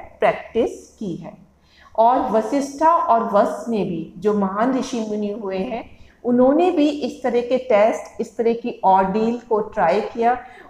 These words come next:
और वो successfully उसको जो है pass किया।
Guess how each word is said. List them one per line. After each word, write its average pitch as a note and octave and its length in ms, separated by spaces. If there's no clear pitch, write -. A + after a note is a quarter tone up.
और C#4 320
वो A3+ 240
successfully A#3 840
उसको G3+ 340
जो F#3 160
है G#3 200
pass E3+ 380
किया। D3 200